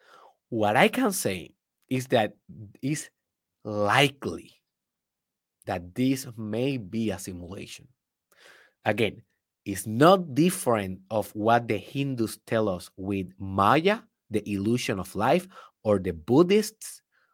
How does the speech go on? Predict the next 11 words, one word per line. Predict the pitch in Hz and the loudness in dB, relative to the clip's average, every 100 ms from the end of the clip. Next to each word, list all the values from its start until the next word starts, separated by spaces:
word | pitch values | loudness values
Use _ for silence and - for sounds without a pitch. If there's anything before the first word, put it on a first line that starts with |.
| - | -4
with | 107 104 | -2 -2
the | 101 | -2
illusion | 104 98 117 117 127 | -2 0 0 0 -4
of | 101 - | -4 -4
life, | 92 120 160 - | -2 0 0 -6
in | 110 101 | -8 -2
which | 104 - | -2 -4
we | 95 113 120 | -2 -4 -2
should | 127 117 | -2 0
be | 92 110 - | 0 -4 -2
awakening | 95 80 104 143 - 90 82 | -4 -2 -4 -4 -8 -10 -12